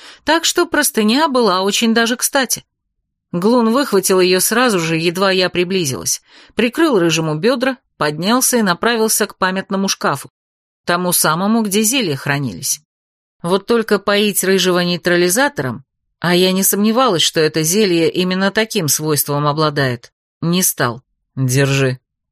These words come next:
сказал декан, вручая склянку мне.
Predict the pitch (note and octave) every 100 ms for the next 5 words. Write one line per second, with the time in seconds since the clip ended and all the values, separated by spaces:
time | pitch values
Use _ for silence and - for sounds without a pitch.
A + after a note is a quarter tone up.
0 | _ - - F3 G3+ F#3 F3 F3+ A#3 G3+
1 | E3 D#3+ F3 E3 D#3 F3 D#3+ D3 D#3 D#3
2 | C3+